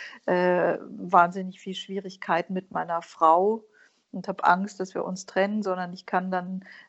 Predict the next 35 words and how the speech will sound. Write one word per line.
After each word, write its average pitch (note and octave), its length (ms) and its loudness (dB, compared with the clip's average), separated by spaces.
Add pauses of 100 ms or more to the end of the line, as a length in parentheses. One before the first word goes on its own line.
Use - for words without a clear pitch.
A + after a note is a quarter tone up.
äh, F3+ 380 2
eben G3+ 360 -2
über, F#3+ 560 4
über F#3+ 220 0
Verbundenheit G3 960 0
sprechen F3+ 1160 -4
als F3 320 2
Surfer F3+ 760 0 (380)
oder E3+ 560 -4
über E3+ 440 -4 (180)
Verbundenheit G3 720 -6
mit F#3+ 160 -8
der F3+ 120 0
Natur. F#3+ 680 0 (300)
Also F3+ 200 0
das G3+ 180 -8
ist - 180 -2
auch F#3+ 200 6
auf F#3+ 120 -2
so G3 120 0
einer F#3+ 280 2
Ebene, F#3+ 500 0 (1040)
wo G3 220 2
es G3 120 -4
sehr F#3+ 160 6
persönlich G3 680 0
ist - 180 -4
und F3+ 160 -8
gleichzeitig F3 960 0
habe F3 160 0
ich - 140 -8
auch D3+ 160 -6
noch E3+ 120 -10
so - 160 -10
meins. D#3 680 -4